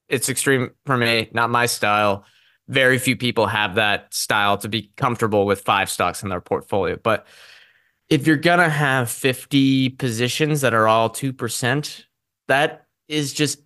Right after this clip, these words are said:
asking for confusion. It's asking for being overwhelmed by your total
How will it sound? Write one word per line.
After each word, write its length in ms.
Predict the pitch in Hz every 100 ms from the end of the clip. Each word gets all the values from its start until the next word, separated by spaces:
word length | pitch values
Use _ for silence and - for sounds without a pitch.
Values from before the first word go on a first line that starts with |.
| -
asking 480 | 113 120 - 156
for 160 | 143 151
confusion. 680 | 135 139 123 117 110 117 117 _ -
It's 180 | 117 - 120
asking 420 | 113 - 143 131
for 140 | 139
being 260 | 127 131 123
overwhelmed 840 | 123 117 127 120 110 117 123 123
by 200 | 113 107
your 260 | 110 110 107
total 580 | 104 117 120 123 120